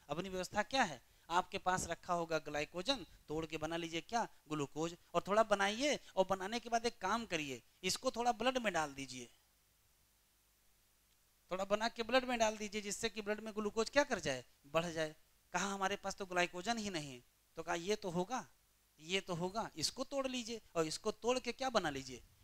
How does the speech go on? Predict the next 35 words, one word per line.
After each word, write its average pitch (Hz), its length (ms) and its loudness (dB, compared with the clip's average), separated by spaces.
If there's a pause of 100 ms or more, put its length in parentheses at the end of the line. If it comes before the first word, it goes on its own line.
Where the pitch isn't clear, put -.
इसको 160 280 -2
तोड़ 254 300 2
के 208 120 -4
बना 175 180 -4
लीजिए 156 260 -4
glucose 135 500 -6 (200)
और 151 100 0
बना 190 240 0
करके 220 340 0 (220)
थोड़ा 160 120 6
blood 151 260 2
में 147 100 -4
डाल 143 180 -2
दीजिए।" 139 280 -10 (140)
तो 139 60 -16
कहा, 139 160 -4
"ठीक - 260 -2
है 135 60 -10
हो 143 160 -2
जाएगा।" 143 340 -6 (260)
तो 196 60 -2
देखिए 226 260 -2
blood 208 280 6
में 254 180 -2
glucose 220 500 2
बढ़ाने 160 460 0
के 240 180 0
दौरान 202 380 0
कौन 277 240 4
कौन 233 180 2
सी 202 160 0
घटनाएं 160 340 -2
हो 143 100 -4
रही 131 180 -4
हैं, 123 140 -18